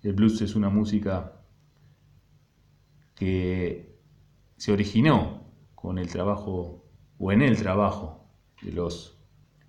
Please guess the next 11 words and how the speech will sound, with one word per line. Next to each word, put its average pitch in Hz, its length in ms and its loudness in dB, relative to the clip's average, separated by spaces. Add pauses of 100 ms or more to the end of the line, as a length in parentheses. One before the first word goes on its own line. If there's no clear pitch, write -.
(380)
negros. 101 440 4
Siempre 95 460 0
hablamos 92 360 2
de 90 60 0
negros 95 300 2
con 87 160 -2
cariño, 90 400 2
¿no? 123 420 -6 (1700)
De 95 140 4
los 92 180 2
negros 110 600 2